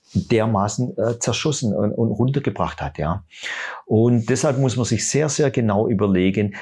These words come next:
was macht man denn jetzt, wenn man diese Diagnose hat? Und ich rate wirklich jedem ganz klar, in dem Moment, wo ich metastasiert bin,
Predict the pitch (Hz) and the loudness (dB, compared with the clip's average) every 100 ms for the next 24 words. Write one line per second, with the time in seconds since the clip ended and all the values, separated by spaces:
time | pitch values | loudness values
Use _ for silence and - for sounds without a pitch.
0 | - - 127 - 113 113 - 120 107 98 | -10 -2 -2 0 0 -2 -2 0 4 4
1 | 92 98 - - 95 92 90 95 101 113 | 4 0 -2 -2 2 2 2 2 2 0
2 | 104 110 82 82 85 85 82 78 78 - | 0 0 0 0 -2 -2 -2 -4 -6 -10
3 | - - - 104 113 110 - - 151 143 | -16 -14 0 2 4 2 -2 0 0 0
4 | - 107 113 117 117 92 104 110 98 95 | -6 0 0 2 0 2 2 0 0 2
5 | 95 101 95 92 92 95 - 78 80 80 | 2 2 0 0 -2 -4 -2 0 0 -4
6 | - _ 113 113 165 214 214 175 151 160 | -16 _ 0 2 2 4 6 6 4 2
7 | 127 120 120 117 110 113 110 - 101 98 | 2 0 2 0 0 -2 -4 0 0 0
8 | 92 82 | -2 -4